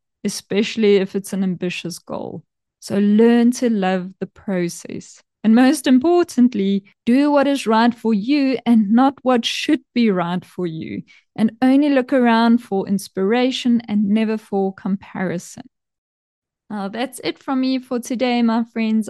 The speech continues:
I hope that this episode helped you to see things in a different way and to remember that what you see on the surface is never the full picture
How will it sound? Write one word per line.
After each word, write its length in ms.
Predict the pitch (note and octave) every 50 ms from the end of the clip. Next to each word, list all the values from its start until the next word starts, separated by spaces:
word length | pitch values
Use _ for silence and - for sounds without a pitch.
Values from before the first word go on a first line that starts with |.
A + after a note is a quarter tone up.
| - _
I 200 | G#3 G#3 G#3 A3
hope 480 | A3+ F#3+ - - B3+ A#3+ A#3+ A#3 A#3+ _
that 200 | A#3 A3 G3+ -
this 180 | G#3+ G#3+ - - -
episode 520 | A3+ A3+ - A3+ A#3 - - A3 G#3+ G#3+
helped 560 | A#3 G#3+ - - - B3+ A#3 A3+ A#3 - _ -
you 280 | A#3 A3+ A3 A3 A3 G#3+ _ _ _ _ _ _ _ -
to 360 | - - A3+ A3 A3 A3 - -
see 320 | - - - - D#4 D#4 D#4+
things 400 | D#4+ _ C#4 C4+ B3+ B3+ B3+ A#3+
in 120 | A#3 A3+
a 60 | A3
different 520 | G3+ G3+ G3+ G#3 G3+ _ - G#3 G3 F#3+ G3+
way 480 | F#3+ G3 F#3+ F#3 F3 - - - - - _
and 460 | - G3 F#3+ G3 G3 F#3+ F#3+ F#3 - - _ _ -
to 540 | - - A3 G#3 G#3 G#3+ G#3+ G#3 F3 E3 - _ _
remember 840 | - G#3+ A3+ A3+ A3 A3 A#3 B3 B3+ B3 A#3+ G3+ G#3 G3+ G3+ G3+ G3+ - _ _ _ _ _ _
that 140 | G3 F#3+ F#3+
what 300 | G3 G#3+ A3 A3 - -
you 120 | A3+ A3
see 260 | A3 - - C4 B3+
on 160 | B3 A#3+ A#3 A3+
the 80 | G#3
surface 720 | A3+ - - - G#3+ G#3 G#3+ A3 - - G3 F#3+ G3 F#3+ - - -
is 160 | G3 F#3 G#3+
never 280 | G3+ G3+ G3+ F#3+ G3+
the 100 | F#3+ F#3+
full 340 | F3 - _ - F#3 F#3 F3+ -
picture 680 | _ - G3+ E3 - - - - - - - F#3+ E3